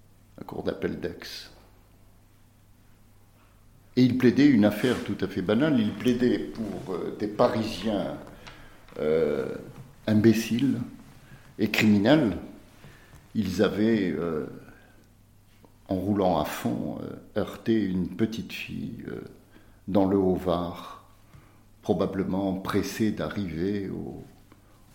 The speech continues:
au camping Les Mouettes, euh, de la Côte.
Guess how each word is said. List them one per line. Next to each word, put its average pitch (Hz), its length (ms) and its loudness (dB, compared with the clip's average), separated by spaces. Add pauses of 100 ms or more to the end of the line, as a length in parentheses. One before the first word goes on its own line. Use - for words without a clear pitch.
au 101 80 -2
camping 104 640 2
Les 95 160 2
Mouettes, 92 640 0 (920)
euh, 73 220 -2
de 101 140 0
la 95 140 4
Côte. - 520 -8